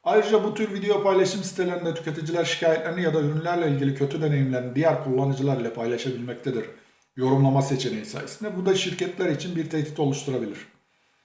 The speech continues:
Halkla ilişkiler uygulamalarında sosyal medya.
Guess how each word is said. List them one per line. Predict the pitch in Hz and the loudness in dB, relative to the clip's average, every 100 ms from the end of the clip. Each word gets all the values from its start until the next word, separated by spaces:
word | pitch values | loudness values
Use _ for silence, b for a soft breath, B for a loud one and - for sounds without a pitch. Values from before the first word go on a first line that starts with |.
| b b | b b
Halkla | - - 214 | 2 4 4
ilişkiler | 208 - - 202 | 4 2 0 2
uygulamalarında | 190 180 185 180 175 180 185 | 2 2 2 4 2 0 -2
sosyal | - 156 - 160 | -2 -4 2 4
medya. | 139 - 95 | 4 0 -4